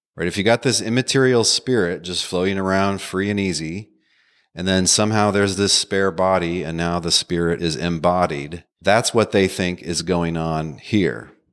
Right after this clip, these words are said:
Right? So becoming flesh, that's a way of saying becoming a man.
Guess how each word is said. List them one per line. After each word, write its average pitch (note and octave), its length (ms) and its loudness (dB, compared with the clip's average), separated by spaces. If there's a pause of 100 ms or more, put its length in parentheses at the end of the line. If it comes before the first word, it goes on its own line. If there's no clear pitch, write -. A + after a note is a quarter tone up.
(1300)
Right? - 200 -2
So G#2+ 120 6
becoming C3 460 2
flesh, G2+ 440 2 (100)
that's F#2+ 220 -4
a G2+ 40 -4
way F2 180 0
of D#2+ 120 -4
saying D#2+ 460 -4
becoming D#2 460 -8
a C#2+ 60 -10
man. D2+ 540 -10